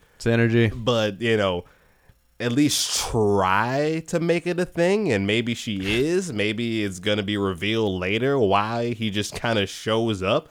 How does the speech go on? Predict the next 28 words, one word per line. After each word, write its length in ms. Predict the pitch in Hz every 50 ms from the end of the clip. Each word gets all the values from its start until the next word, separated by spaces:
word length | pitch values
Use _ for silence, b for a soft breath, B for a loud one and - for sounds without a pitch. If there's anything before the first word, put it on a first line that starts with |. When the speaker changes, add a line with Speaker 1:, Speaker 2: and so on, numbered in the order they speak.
| b b b b b b
Speaker 2:
But 220 | 120 107 101 95
it's 160 | 92 104 110
been 160 | 98 120 120 110
two 240 | - - 135 117
issues, 440 | 120 139 135 - - 101 95 90 87
and 120 | 92 90 87
we've 160 | 92 95 87
gotten 320 | 95 98 95 98 95 95
Maxwell 460 | 92 101 104 101 - - 110 101 98
Lord 320 | 92 95 104 117 113 98 90
just 180 | 92 90 82
being 240 | - - 101 95 92
kinda 280 | - - 95 90 85 85
creepy 500 | - - 107 113 113 - 95 95 92 b b b b b
with 140 | - 101 92
no 280 | 95 95 95 95 92
true 260 | - - - 107 95
explanation. 640 | 95 95 - - - 95 92 90 90 90 - - - - _ _ _ -
Speaker 1:
Perfect. 400 | - 87 107 123 - - - - - _ _ _ _ _ _ - _ _ _ _ _ _ _ _ _ _ -
Speaker 2:
So 100 | - 110
there 160 | 107 107 110
we 100 | 113 117
go. 220 | 107 139 143 107 - - - -
The 260 | 95 101 104 104 101 95
Wonder 240 | 101 107 113 120
Woman 260 | 117 123 117 113 110 107
seven 280 | - 131 127 120 120
sixty. 500 | - - 151 151 - - 101 95 101 -